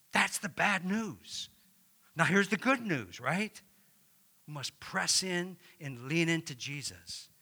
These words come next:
See, that's what communion is about. That's what this self-examination is about. And that's what it's about when we don't look at the law, we don't look at the, all the rules. Obviously, the rules and the law, they matter.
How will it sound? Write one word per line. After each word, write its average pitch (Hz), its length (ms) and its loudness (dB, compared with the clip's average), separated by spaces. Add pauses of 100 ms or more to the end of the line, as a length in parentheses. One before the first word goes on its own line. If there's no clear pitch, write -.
(240)
See, - 160 -6
that's 170 240 -6
what 233 160 -14
communion 151 400 -8
is 123 140 -14
about. 113 340 -12
That's 156 260 -8
what 233 100 -20
this 175 120 -8
self-examination 131 1040 0
is 110 60 -16
about. 101 280 -6 (300)
And 135 80 -6
that's 185 240 0
what 254 80 -4
it's 233 160 -12
about 151 400 2
when 127 100 -16
we 120 200 -12 (240)
don't 220 260 -4
look 214 160 -4
at 202 100 -4
the 127 100 -8
law, 160 340 6
we 131 140 -6
don't 196 200 -2
look 175 160 -6
at 175 140 -6
the, 175 80 -4
all 165 160 2
the 143 100 -4
rules. 156 500 -2 (240)
Obviously, 175 380 2
the 135 100 -2
rules 151 400 0
and 147 60 -8
the 120 140 -6
law, 160 220 4
they 151 120 -2
matter. 160 640 0